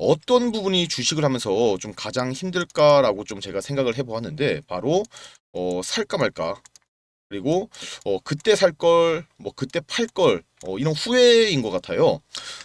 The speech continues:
참 이런 이제 정보들이 정말 많죠. 어, 정보들이 정말 많은데 또 우리가 영상 같은 것들을 보시더라도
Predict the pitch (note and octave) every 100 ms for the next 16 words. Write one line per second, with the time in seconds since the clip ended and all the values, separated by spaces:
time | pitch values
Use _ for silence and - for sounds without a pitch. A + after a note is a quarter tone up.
0 | - - A3+ G#3 F3+ F#3+ F#3 E3+ C3+ -
1 | B2 D3 F#3 A#3+ A3 E3 A2+ A#2 E2 -
2 | B2+ - _ - - _ - A#2+ A2 G#2
3 | A2+ E2 E2 C#3+ G#2 D#2 - - - A#2
4 | C#3 C#3+ B2+ G#2+ D3 F#3 F3+ F3+ D#3+ D#3
5 | D3 C#3+ A2 - C3 A2 F#2 G2 G#2+ D#2+